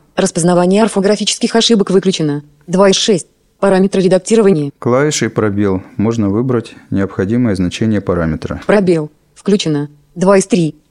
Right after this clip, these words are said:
Speaker 1: Пробел. Включено количество. Три из три.
Speaker 2: Клавишей Applications.
Speaker 1: Контекст. Контекстное меню. В. Восстановить настройки при выходе из джос. В.
Speaker 2: Зайдем в контекстное меню и выберем, насколько долго будут действовать наши настройки.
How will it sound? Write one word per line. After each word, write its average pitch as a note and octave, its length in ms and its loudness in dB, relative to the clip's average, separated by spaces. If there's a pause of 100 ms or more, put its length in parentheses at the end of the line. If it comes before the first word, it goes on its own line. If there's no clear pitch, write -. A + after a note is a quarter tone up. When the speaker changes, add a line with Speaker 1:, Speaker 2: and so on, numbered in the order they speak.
(600)
Speaker 1:
Пробел. F3 440 0 (240)
Включено G#3+ 460 0
количество. E3 540 -2 (320)
Три A#3 100 0
из A3+ 140 -2
три. D#3+ 300 -2 (340)
Speaker 2:
Клавишей C3+ 500 0
Applications. - 1000 -4 (160)
Speaker 1:
Контекст. G3+ 560 -2 (280)
Контекстное G3 500 0
меню. G3 320 2 (240)
В. E3 320 0 (240)
Восстановить F#3+ 520 0
настройки G3 440 0
при G3 140 4
выходе F#3+ 320 0
из F#3 80 0
джос. E3+ 300 -2 (240)
В. E3 280 0 (400)
Speaker 2:
Зайдем A#2+ 400 0
в B2+ 60 -4
контекстное A2+ 560 0
меню B2+ 360 2
и A#2+ 120 -2
выберем, B2 560 0
насколько A#2+ 540 -2
долго A2+ 340 0
будут G2+ 260 -2
действовать G#2 440 -2
наши F#2+ 240 0
настройки. F2+ 560 -2